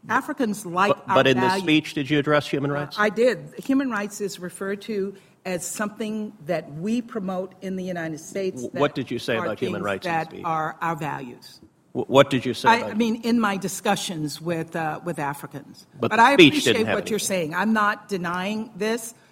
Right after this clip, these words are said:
Speaker 1: As I said, I regret this. I, you know, this is one speech in my thirty-five-year career,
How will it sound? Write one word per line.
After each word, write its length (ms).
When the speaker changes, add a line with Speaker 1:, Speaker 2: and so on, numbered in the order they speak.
Speaker 1:
As 160
I 120
said, 520
I 140
regret 540
this. 340
I, 300
you 100
know, 140
this 220
is 120
one 320
speech 640
in 380
my 680
thirty-five-year 800
career, 480